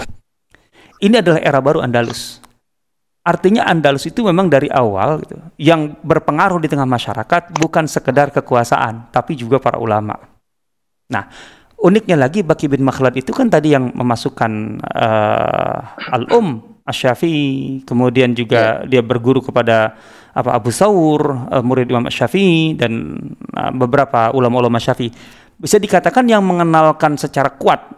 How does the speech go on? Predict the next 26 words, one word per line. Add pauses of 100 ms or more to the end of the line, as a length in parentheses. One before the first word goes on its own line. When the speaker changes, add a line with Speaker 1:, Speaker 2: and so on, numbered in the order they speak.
(120)
Speaker 1:
eh,
mazhab
Syafi'i
kepada,
eh,
ke
Andalus
itu
adalah
Baqi
bin
Makhlad. (800)
Tapi
Baqi
bin
Makhlad
tidak
bermazhab
Syafi'i. (1600)
Ibnu
Hazm
mengatakan
itu,
tidak
bermazhab
Syafi'i.